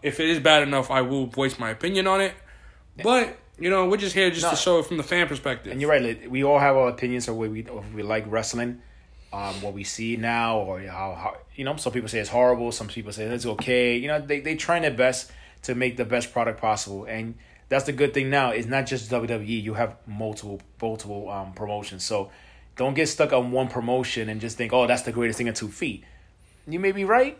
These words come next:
Speaker 2: and you may be wrong. So, I mean, this, this, this format right here is to tell you what we see and what we feel, and that's it. I mean, you don't like it? Oh, well, you, what can I tell you? Can you do something better? Hey, then you be a pro wrestler. I, I'm not gonna be a pro wrestler, but at least I love what I watch,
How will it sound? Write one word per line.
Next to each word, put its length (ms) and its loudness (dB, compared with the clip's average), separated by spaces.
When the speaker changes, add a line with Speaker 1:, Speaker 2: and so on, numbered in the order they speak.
Speaker 2:
and 120 -4
you 40 -2
may 140 0
be 100 -2
wrong. 380 2
So, 320 2
I 120 6
mean, 180 -2
this, 220 -2
this, 240 -2
this 280 -8
format 380 2
right 160 6
here 100 0
is 120 -4
to 60 -6
tell 140 0
you 220 0
what 160 -2
we 160 -2
see 400 0
and 100 -2
what 160 4
we 140 0
feel, 480 0
and 120 -10
that's 220 -4
it. 160 2
I 40 4
mean, 320 -2
you 100 -4
don't 140 -4
like 240 -2
it? 140 -2
Oh, 180 -2
well, 320 0
you, 100 -4
what 140 2
can 100 -2
I 60 2
tell 160 -2
you? 260 -4
Can 220 -10
you 100 -8
do 100 -6
something 300 -4
better? 300 2
Hey, 380 -4
then 220 0
you 120 -4
be 100 2
a 60 6
pro 180 -2
wrestler. 400 -2
I, 160 0
I'm 140 2
not 80 6
gonna 140 2
be 100 -2
a 40 -2
pro 160 -2
wrestler, 260 -2
but 180 0
at 80 4
least 160 -4
I 60 -2
love 300 0
what 100 2
I 40 4
watch, 340 -2